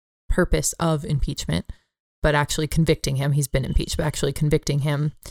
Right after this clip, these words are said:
if that's constitutional now that he's out of office. And I think the purpose of the vote, he knew that, that he didn't have enough votes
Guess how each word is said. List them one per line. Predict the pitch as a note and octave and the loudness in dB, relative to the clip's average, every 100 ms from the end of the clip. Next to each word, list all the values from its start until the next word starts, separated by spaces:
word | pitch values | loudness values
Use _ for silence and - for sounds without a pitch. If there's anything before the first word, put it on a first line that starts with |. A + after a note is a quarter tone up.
| - - | -16 -2
if | E3+ - | 0 2
that's | D3 - | 0 0
constitutional | D3+ C3+ - - C#3+ - C#3 | 0 0 -2 -4 -4 -2 -2
now | D3+ D3 | 0 -4
that | D3+ | -4
he's | D3+ C#3 | -4 -4
out | C3 | -4
of | C3 | -4
office. | - - - - _ _ _ _ _ _ _ _ - | -6 -6 -8 -8 _ _ _ _ _ _ _ _ -6
And | - F3+ | 0 0
I | |
think | D#3+ E3+ | 2 0
the | E3 | 2
purpose | - F#3 E3+ - | 4 4 2 0
of | D3+ | 0
the | C#3+ | -2
vote, | C#3 D3 - | -2 -2 0
he | D#3 | 4
knew | D#3+ D3+ D3 - - _ _ _ | 4 4 2 -2 -10 _ _ _
that, | D#3 D3 - _ _ _ - | -2 -2 -6 _ _ _ -6
that | E3+ D3+ | -2 0
he | |
didn't | D3 E3+ D3 | 2 2 2
have | D3+ | 2
enough | D3 C#3 - | 2 0 2
votes | C3+ C3+ - - | 0 0 -4 -6